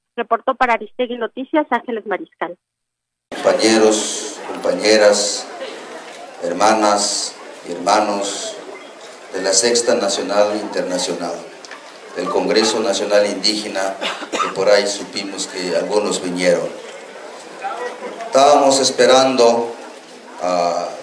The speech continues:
Speaker 2: nuestro compañero Pablo Contreras, comandante de nuestra lucha, de nuestra organización. Le damos la bienvenida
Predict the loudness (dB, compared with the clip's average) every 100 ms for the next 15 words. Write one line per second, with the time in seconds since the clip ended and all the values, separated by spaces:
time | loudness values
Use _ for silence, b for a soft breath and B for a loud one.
0 | -10 -8 -8 -8 -2 0 2 4 4 4
1 | 0 -4 -12 -14 -14 -18 -18 -18 -18 -18
2 | -18 -18 -18 -18 -18 -18 -2 2 2 2
3 | -2 -4 -10 -16 -18 -20 -18 -10 -6 -2
4 | 4 6 8 6 4 0 -6 -10 -18 -20
5 | -20 -20 -20 -12 -6 -4 -4 2 4 4
6 | 0 -2 -4 -8 -14 -18 -18 -16 -16 -16
7 | -16 -18 -18 -18 -18 -18 -12 -6 -4 -2
8 | -4 -6 -6 0 0 0 0 2 2 2
9 | -2 0 0 -2 -4 -6 -4 4 6 6
10 | 0 -10 -16 -18 -18 -18 -18 -18 -18 -18
11 | -18 -18 -18 -18 -20 -20 -20 -20 -10 0
12 | 4 4 4 4 4 4 2 0 2 2
13 | 4 4